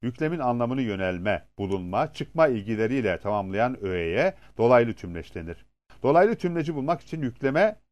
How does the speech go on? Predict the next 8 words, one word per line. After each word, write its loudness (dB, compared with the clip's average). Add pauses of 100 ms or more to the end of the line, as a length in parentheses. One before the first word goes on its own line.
(140)
neye, 2 (320)
neyde, 0 (260)
neyden, -2 (240)
kime, -2 (240)
kimde, -2 (240)
kimden, -2 (340)
nereye, 4 (220)
nerede, 2